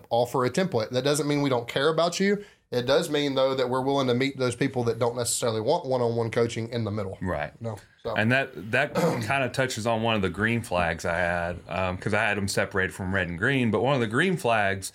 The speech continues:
Speaker 2: of, uh, someone who is writing a template is, are they giving away information for free?
Speaker 1: Yeah.
Speaker 2: There's a lot of influencers out there who offer free information for people just so that they can learn. Just,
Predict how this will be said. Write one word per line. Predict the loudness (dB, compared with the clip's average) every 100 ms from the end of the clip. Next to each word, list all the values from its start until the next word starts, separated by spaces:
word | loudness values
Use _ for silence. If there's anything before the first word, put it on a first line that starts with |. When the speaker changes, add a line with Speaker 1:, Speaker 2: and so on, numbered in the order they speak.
| -16 _ _ 0
Speaker 2:
of, | 2 4 4 2 -2
uh, | 0 0
someone | 0 -2 0
who | 0
is | 0 2
writing | 0 0
a | -2
template | -2 -2 0
is, | 2 0 0
are | 0
they | 2 0
giving | 0 0 0
away | 2 0
information | -2 -4 -4 -4 -8
for | -14
free? | -6 -2 -2 -4 _ _ _ 0
Speaker 1:
Yeah. | 0
Speaker 2:
There's | 2 0
a | 2
lot | 0 2 2 2
of | 2
influencers | -2 0 0 0 0 0
out | 0 0
there | 0 2 2 2
who | 2 2 2
offer | 2 0 0
free | -4 0 2
information | 2 0 0 0 -2 -4
for | -6 -4
people | -2 -2 0 0 -2 -6 _ -6
just | -2 -2 0
so | 2
that | 2
they | 2 -2
can | -2 0
learn. | 2 2 0 -4
Just, | -4 -2 -2